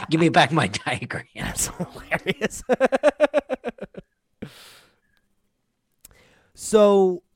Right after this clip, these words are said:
Speaker 2: yeah, now that we kind of have a better idea of, you know, I guess, like,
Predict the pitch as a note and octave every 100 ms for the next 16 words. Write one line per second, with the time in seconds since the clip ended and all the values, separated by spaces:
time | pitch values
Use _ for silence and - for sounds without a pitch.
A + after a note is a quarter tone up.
0 | _ _ _ - F3+ A3+ E3+ F3+ D#4 F4
1 | D4 B3+ A3+ F3 F3+ F3 C#3 C#3+ C#3 C#3
2 | C#3+ C#3 C3+ - A#2+ B2 A#2 - A#2 A#2+
3 | G#2+ G#2 - A2+ A2 G#2 G2+ F#2 F2+ -
4 | _ _ _ _ C3+ B2+ A2 G2 F#2+ -
5 | B2+ C#3 D#3+ - D#3+ C#3+